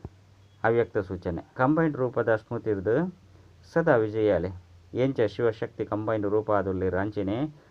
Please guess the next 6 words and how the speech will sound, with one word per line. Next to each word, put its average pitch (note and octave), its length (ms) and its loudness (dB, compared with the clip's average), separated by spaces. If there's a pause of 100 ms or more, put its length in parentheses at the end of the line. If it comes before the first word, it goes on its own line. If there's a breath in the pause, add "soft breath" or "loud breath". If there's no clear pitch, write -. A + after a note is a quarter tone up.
(120)
ಪಾಂಡವಪತಿ A2+ 640 2
ಪಾತೆರ G2+ 440 0
ಪಾಂಡವರು G2+ 600 0 (400 loud breath)
ಸದಾ B2+ 260 2
ಕಂಬೈನ್ಡ್ A2 500 0
ಆದುಲ್ಲಿರ್. F2 420 -2